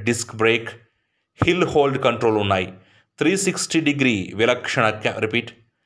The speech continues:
త్రీ సిక్స్టీ డిగ్రీ వీక్షణ కెమెరా, సెక్యూరిటీ అలారం సిస్టమ్, ఇంజిన్ ఇమ్మొబిలైజర్ మరియు ఎమర్జెన్సీ పంక్చర్ రిపేర్ కిట్, engine and transmission. కొత్త సుజుకీకి సోలియో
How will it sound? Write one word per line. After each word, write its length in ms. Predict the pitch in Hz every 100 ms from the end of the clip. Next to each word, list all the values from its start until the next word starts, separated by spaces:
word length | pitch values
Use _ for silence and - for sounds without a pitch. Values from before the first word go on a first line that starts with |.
| _ _ -
త్రీ 160 | 156
సిక్స్టీ 400 | 185 185 - 175
డిగ్రీ 320 | 151 139 139 131
వీక్షణ 420 | 127 - - 123
కెమెరా, 400 | 120 117 117 151
సెక్యూరిటీ 600 | 175 135 135 135 123 127
అలారం 320 | 113 113 113
సిస్టమ్, 420 | 113 113 - 139 160 - - _ -
ఇంజిన్ 460 | 127 135 135 120 117 - - _
ఇమ్మొబిలైజర్ 720 | 117 123 117 117 117 113 139 165 -
మరియు 240 | 110 113 131
ఎమర్జెన్సీ 680 | 120 165 151 165 151 147
పంక్చర్ 460 | 143 135 139 139 147
రిపేర్ 340 | 131 127 120
కిట్, 220 | - 156 - _ _ _ _
engine 380 | 123 143 143 151 123
and 100 | 123 -
transmission. 640 | 131 147 147 139 135 135 127 - _ _ _
కొత్త 240 | 147 143 160
సుజుకీకి 720 | 165 139 135 135 127 117 107
సోలియో 540 | 107 - 139 139 131